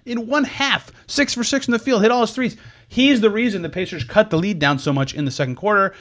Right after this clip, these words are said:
He was unbelievable. And then his le-, his lower back spasms were bugging him too much. He couldn't play in the second half. Had he been able to play, maybe they could have kept it close again.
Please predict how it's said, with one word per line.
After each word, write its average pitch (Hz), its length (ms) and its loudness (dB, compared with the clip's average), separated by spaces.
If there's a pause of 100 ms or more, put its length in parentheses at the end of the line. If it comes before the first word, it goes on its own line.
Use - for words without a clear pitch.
(140)
He 190 140 -2
was 160 220 2
unbelievable. 214 960 0 (560)
And 196 120 4
then 202 140 4
his 175 260 -2
le-, 147 260 -2
his 139 160 -4
lower 175 220 0
back 131 240 2
spasms 127 560 -2 (180)
were 131 140 -2
bugging 180 340 2
him 175 60 4
too 160 160 2
much. 123 300 2
He - 120 -8
couldn't 180 240 -2
play 156 160 2
in 139 80 2
the 131 60 0
second 123 260 0
half. 107 240 2 (260)
Had 285 200 2
he 302 40 2
been 277 120 0
able 262 160 2
to 233 60 -4
play, 254 280 0
maybe 208 240 0
they 202 140 0
could 196 120 -2
have 180 80 -4
kept 185 200 -2
it 143 40 -10
close 170 280 -2
again. 123 240 -4